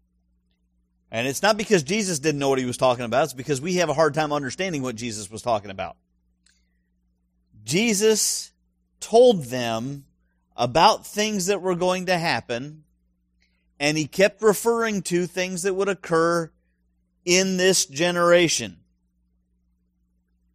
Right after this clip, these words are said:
Well, the issue that we have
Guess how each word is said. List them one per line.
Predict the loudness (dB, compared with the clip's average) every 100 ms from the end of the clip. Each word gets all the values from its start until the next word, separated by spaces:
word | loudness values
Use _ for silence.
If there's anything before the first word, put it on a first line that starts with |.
| _ _ _ _ _ _
Well, | -2 0 2
the | 0 -2
issue | 0 2 2 4
that | 6 6
we | 2 0
have | 2 2 4 4 2 0 -4 -12